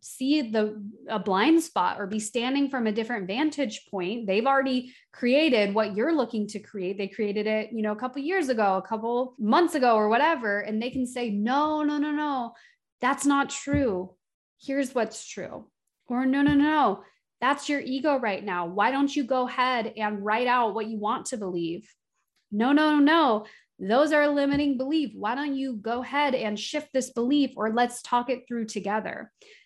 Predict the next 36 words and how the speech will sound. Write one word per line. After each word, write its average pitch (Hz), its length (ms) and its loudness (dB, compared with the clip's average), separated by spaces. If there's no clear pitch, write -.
This 254 220 2
is 269 80 -6
the 294 80 2
power 240 580 2
of 190 140 0
mentorship. 254 760 -2
This 214 200 -8
is 214 80 -8
the 220 80 -6
power 202 360 0
of 196 140 -4
investing 208 560 -2
in 208 140 -6
having 190 320 -4
a 170 40 -6
coach. 285 360 0
This 226 120 0
is 285 80 0
the 311 80 2
power 226 460 2
in 214 280 -2
investing 208 680 -4
in 208 120 -2
somebody 214 560 -2
who 226 220 -8
cares 196 440 -4
enough 220 280 0
about 175 420 -2
you 311 260 0
to 220 120 0
take 226 240 -4
a 226 60 0
stand 208 580 -2
for 208 100 -8
your 180 180 -6
greatness. - 920 -12